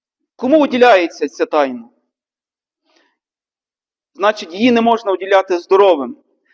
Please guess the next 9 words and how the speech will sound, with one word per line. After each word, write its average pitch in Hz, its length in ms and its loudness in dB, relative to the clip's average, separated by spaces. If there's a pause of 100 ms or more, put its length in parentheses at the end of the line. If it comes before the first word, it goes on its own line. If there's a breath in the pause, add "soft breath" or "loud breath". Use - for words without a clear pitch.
легко 226 600 2
хворим, 190 680 0 (420)
нехрещеним, 202 1120 -2 (260)
божевільним 220 880 0
не 165 100 -2
можна 202 380 -2
уділяти 170 560 -2
цю 165 200 -14
тайну. 120 420 -12